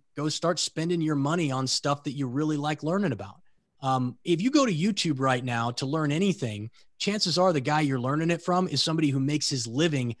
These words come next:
selling that information to people. And he's selling you small bits and pieces of it, uh, so that he can raise awareness for what, who he is and what he does.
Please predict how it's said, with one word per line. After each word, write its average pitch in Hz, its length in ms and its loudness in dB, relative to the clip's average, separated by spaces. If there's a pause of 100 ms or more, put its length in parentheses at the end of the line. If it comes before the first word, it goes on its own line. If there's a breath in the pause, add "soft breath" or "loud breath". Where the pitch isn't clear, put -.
selling 165 640 2
that 135 160 2
information 123 640 -2
to 107 60 -8
people. 104 340 -10 (380)
And 127 80 -4
he's 123 140 0
selling 160 320 2
you 135 100 2
small 151 340 0
bits 151 280 -4
and 123 120 -4
pieces 170 400 -2
of 104 160 -4
it, 120 220 -6 (300 soft breath)
uh, 139 260 2
so 151 220 0
that 143 80 0
he 147 140 -2
can 147 160 -4
raise 143 240 -2
awareness 135 400 -4
for - 140 -8
what, 127 260 -6
who 156 140 2
he 135 140 2
is 120 120 -2
and 123 100 -4
what 120 140 -4
he 117 80 -4
does. - 480 -8